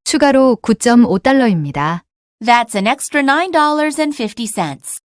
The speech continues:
Speaker 1: 총 이십사 달러입니다.
Speaker 2: Your total is now twenty-four dollars.
Speaker 1: 감사합니다.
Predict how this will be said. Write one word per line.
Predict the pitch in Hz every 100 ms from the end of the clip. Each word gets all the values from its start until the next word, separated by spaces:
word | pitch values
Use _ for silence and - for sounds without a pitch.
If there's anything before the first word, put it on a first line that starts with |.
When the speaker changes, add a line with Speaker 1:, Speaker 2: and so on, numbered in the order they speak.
| -
Speaker 1:
총 | 311 294 269
이십사 | 190 285 - 330
달러입니다. | 311 294 269 220 160 147 156 175 170 _ _ _ -
Speaker 2:
Your | 220 208
total | 202 185 185 214
is | 226 226
now | 208 233
twenty-four | 269 311 339 381 294 277
dollars. | 254 208 180 165 156 160 - - _
Speaker 1:
감사합니다. | - 190 226 220 185 160 170 175